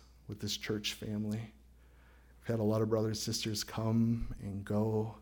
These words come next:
So many have come to faith. Hundreds have been baptized, gone public with their faith in Jesus, ministering to the poor, the needy together. It's awesome.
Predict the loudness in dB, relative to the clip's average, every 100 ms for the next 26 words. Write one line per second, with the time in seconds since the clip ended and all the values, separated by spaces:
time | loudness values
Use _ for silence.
0 | -20 -20 -20 -20 -20 -8 0 2 2 2
1 | 0 -2 0 2 0 -2 -8 -6 -2 0
2 | 0 -2 -12 -20 -20 -20 -20 -20 -20 -20
3 | -8 4 6 8 6 2 -2 -4 -2 -2
4 | -2 -4 -8 -10 -8 -6 -4 -2 -4 -6
5 | -16 -20 -20 -20 -20 -20 -20 -14 -12 -10
6 | -8 -6 -2 -2 -2 -6 -6 -2 -2 -2
7 | -4 -6 -4 -4 -4 -4 -2 -2 -4 -10
8 | -20 -20 -20 -20 -20 -20 -20 -20 -20 -4
9 | 4 6 6 6 4 4 4 0 -2 -2
10 | 0 2 4 4 4 4 4 4 4 2
11 | 0 0 2 4 4 2 -2 -18 -20 -20
12 | -20 -20 -20 -20 -20 -20 -20 -20 -16 -6
13 | -2 -2 -2 -2 -2 -4